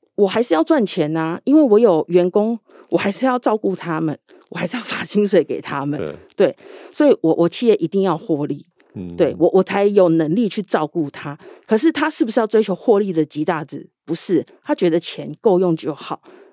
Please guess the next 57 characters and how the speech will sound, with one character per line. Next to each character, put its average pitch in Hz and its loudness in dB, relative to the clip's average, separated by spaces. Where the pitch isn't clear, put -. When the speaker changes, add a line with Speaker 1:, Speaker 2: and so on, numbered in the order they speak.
Speaker 1:
对， 143 -2
所 262 2
以 330 6
其 277 0
实 285 -2
这， 349 2
他 330 -2
这 339 -2
些 302 2
就 294 0
是 269 0
你 170 -6
可 294 4
以 285 2
发 277 -4
现 294 2
他 285 -2
的 240 4
人 170 0
格 180 4
特 208 2
质 160 -4
完 156 -4
全 185 0
展 165 -6
现 180 0
在 170 -2
他 208 -6
的 156 -2
企 - -4
业 170 4
经 170 2
营 107 -4
上。 - -6
对， 160 2
然 165 -4
后 269 -4
他 330 2
自 339 0
己 240 0
也 143 2
是 233 -6
一 185 -2
个 156 0
自 262 2
律 233 2
甚 170 -2
严， - -12
然 151 -12
后 196 0
要 185 4
求 175 -6
比 - -12
较 151 -2
高 139 -10
的 120 -8
人。 - -14